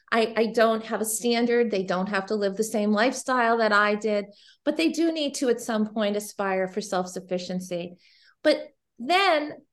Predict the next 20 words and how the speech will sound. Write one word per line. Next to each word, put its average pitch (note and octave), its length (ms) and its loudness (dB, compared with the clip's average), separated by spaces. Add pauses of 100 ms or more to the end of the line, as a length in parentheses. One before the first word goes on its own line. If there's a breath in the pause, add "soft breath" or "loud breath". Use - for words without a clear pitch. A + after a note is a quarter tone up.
they E4 200 2
need F#4 280 -2
to - 120 -6
understand A#3 720 0
that G#3+ 160 -2
somehow C4 400 -2
their A#3+ 160 6
job A3+ 360 2
is A3+ 140 0
meaningful. B3 800 0 (260 loud breath)
It's B3+ 260 0
meaningful A#3 600 2
because A#3+ 360 -2
it A3 120 -2
provides G3+ 460 0
an G#3 80 0
income G3 420 -2
to G#3 120 -4
their F#3+ 180 -2
family, B3 600 -2